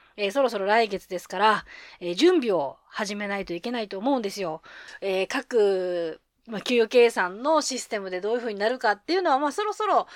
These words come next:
えー、発表されてくるんじゃないかなと思いますし、えー、基本的にはですね、えー、健康保険と、この子ども子育て支援金は、まあ、別立てで、えー、計算してほしいと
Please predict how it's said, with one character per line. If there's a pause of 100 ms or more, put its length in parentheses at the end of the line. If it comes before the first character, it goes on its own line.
(280)
え
ー、
発
表
さ
れ
て
く
る
ん
じ
ゃ
な
い
か
な
と
思
い
ま
す
し、 (680)
え
ー、 (260)
基
本 (100)
的 (100)
に
は
で
す
ね、 (180)
え
ー、
健
康
保
険
と、 (340)
こ
の
子
ど
も
子
育
て
支
援
金
は、
ま
あ、
別 (260)
立
て
で、
え
ー、
計
算
し
て
ほ
し
い
と